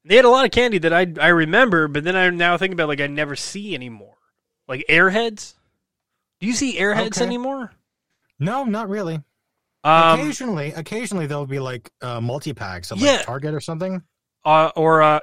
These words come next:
Speaker 1: air, uh, no, is it Warheads?
Speaker 2: Warheads, you do not say.
Speaker 1: Uh, remember Toxic Waste?
Speaker 2: Oh, yes, I remember that.
Speaker 1: I remember when they used to come in the little drum.
Speaker 2: Yeah.
Speaker 1: Um,
Speaker 2: You, ugh. <laughs>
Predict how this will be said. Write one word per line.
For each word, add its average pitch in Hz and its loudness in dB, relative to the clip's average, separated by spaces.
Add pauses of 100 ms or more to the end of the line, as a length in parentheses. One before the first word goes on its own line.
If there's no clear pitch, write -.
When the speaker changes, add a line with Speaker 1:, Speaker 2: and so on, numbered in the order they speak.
(120)
Speaker 1:
air, 175 0
uh, 143 2
no, 131 -12
is 113 -14
it 110 -14 (100)
Warheads? 180 -2 (520)
Speaker 2:
Warheads, 147 -6
you 127 -10
do 123 -8
not 123 -10
say. 120 -6
Speaker 1:
Uh, 131 2
remember 143 -2 (240)
Toxic 160 2
Waste? 139 -2 (1300)
Speaker 2:
Oh, 143 -10
yes, 131 -10
I 123 -10
remember 131 -10
that. 117 -8
Speaker 1:
I 156 2
remember 294 2
when 247 2
they 220 0
used 208 -2
to - -8
come 214 -4
in 190 -6
the 170 -4
little 175 -2
drum. 127 -6 (840)
Speaker 2:
Yeah. 117 -8 (640)
Speaker 1:
Um, 147 0
Speaker 2:
You, 113 -10
ugh. 101 -10 (340)
<laughs> 175 -8